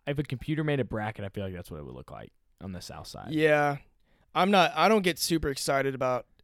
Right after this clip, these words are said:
Speaker 2: a, a lot, uh, in the South.
Speaker 1: I, I'm excited about the U A B Houston matchup.
Speaker 2: I'm,
Speaker 1: I think
Speaker 2: yeah, I think this, this little region of U A B, Houston,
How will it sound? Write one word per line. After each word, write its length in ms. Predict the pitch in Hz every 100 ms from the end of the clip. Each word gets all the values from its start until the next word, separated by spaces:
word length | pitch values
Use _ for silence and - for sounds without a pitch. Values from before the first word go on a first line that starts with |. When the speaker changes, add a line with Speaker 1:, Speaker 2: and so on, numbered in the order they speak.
| _
Speaker 2:
a, 120 | 143 - _ - -
a 100 | 131
lot, 680 | 127 127 127 120 117 - - _ _ _ _ _ _ _ _ _ -
uh, 440 | 131 127 120 117 -
in 100 | 139
the 60 | 127
South. 680 | - 139 123 117 - - - _ _ _ _ -
Speaker 1:
I, 300 | 143 139 175
I'm 100 | 240
excited 220 | 262 220
about 180 | 190 156
the 80 | 123
U 140 | 127
A 60 | 123
B 120 | 110
Houston 360 | 98 151 - 73
matchup. 340 | 76 - - -
Speaker 2:
I'm, 220 | 143 202
Speaker 1:
I 60 | 240
think 180 | 147 135
Speaker 2:
yeah, 300 | 165 139 120
I 140 | 147 165
think 240 | - 247
this, 240 | 196 175 165 160 131
this 220 | 160 170
little 220 | 175 160
region 340 | 147 151 160 151
of 100 | 127
U 180 | 143 147
A 100 | 147
B, 280 | 135 139
Houston, 760 | 135 - 143 131 147 135 131 127